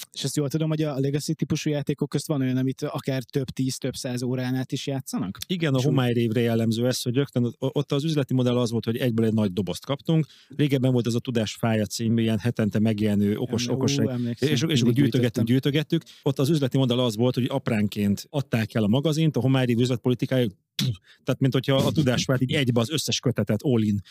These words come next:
Speaker 2: veszed meg. Tehát, tehát ott, ott nem mint a Fantasy Flight Games-nél, hogy az alapjáték, és alapjáték, az csak egy demo, ami, amiben van, van a három játék, és akkor vedd meg hozzá szépen a kiegészítőket, a homályrév egy az egyben, nagy játék, ötvenezer, most már hatvanezer forint, tss,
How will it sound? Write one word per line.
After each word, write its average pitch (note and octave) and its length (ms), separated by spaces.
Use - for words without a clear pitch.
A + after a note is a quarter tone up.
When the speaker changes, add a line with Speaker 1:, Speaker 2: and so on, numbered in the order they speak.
Speaker 2:
veszed G#2+ 300
meg. C3+ 160
Tehát, - 260
tehát C3+ 180
ott, - 20
ott - 80
nem D#3 180
mint C3+ 200
a A#2+ 40
Fantasy A#2 380
Flight A#2 260
Games-nél, A#2 380
hogy G#2+ 140
az G#2+ 80
alapjáték, A#2 640
és G#2+ 180
alapjáték, A2 760
az A#2+ 80
csak - 140
egy G#2+ 80
demo, A#2 460
ami, B2+ 200
amiben C3 280
van, C3+ 160
van A#2+ 160
a A#2 60
három G#2+ 340
játék, B2 280
és B2 80
akkor B2 120
vedd A#2+ 160
meg G#2+ 120
hozzá G#2+ 220
szépen G2 300
a F#2+ 40
kiegészítőket, C#3+ 800
a - 40
homályrév B2+ 440
egy B2+ 200
az G#2+ 100
egyben, A#2+ 320
nagy A2+ 200
játék, B2 320
ötvenezer, G#2 420
most G#2+ 160
már G#2+ 100
hatvanezer G2+ 420
forint, D#3+ 340
tss, - 240